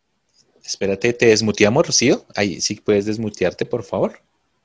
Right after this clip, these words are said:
Toca dos veces el micrófono. Eso, listo.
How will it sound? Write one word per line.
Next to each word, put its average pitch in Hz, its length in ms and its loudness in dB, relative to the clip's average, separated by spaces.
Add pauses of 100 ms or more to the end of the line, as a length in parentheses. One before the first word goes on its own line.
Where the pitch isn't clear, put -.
(1200)
Toca - 260 2
dos 113 160 4
veces 110 260 0
el 117 120 -2
micrófono. 117 540 -4 (520)
Eso, 101 240 0
listo. 85 340 -4